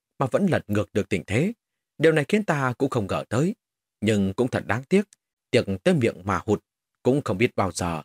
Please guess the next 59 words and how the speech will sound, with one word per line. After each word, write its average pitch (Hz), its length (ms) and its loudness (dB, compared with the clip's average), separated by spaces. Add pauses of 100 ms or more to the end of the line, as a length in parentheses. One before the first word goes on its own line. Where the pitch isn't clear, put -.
(120)
mới 123 100 4
lại 120 120 0
được 98 160 -2
ăn 90 160 -4
tiếp." 143 220 -2 (1120)
Cung 123 140 4
Vô 101 160 2
Song 95 320 -4
không 110 160 -2
trả 87 220 -4
lời. 95 220 -2 (400)
Rõ 156 100 6
ràng 165 220 0
là 139 60 0
cô 175 200 2
ta 160 220 -2
đang 156 180 -2
tìm 95 340 -2
cách 202 180 0 (100)
đả 90 300 -4
thông 98 180 -4
kinh 98 220 -4
mạch 87 160 -2 (220)
bị 113 100 2
đấu 101 220 -2
khí 143 160 2
phong 95 160 -10
tỏa. 90 240 0 (520)
Chỉ 147 100 4
như 190 200 4
vậy, 104 240 0 (260)
dưới 165 140 4
sự 117 140 2
vận 95 220 0
hành 92 260 -4
của 120 120 2
đấu 120 140 2
khí, 175 320 0 (340)
cô 175 100 6
ta 170 160 0
mới 175 120 0
có 233 220 0
thể 95 200 0
hồi 107 140 2
phục - 260 -4
được, 101 200 2 (480)
cũng 120 240 2
mới 120 200 2
có 131 140 2
cái 147 300 -2
để 139 240 0
có 160 160 0
thể 87 100 -2
đối 117 220 2
kháng 165 260 -2
tiếp 226 140 2 (120)
với 127 100 0
Lý 147 180 -2
Giật. - 140 0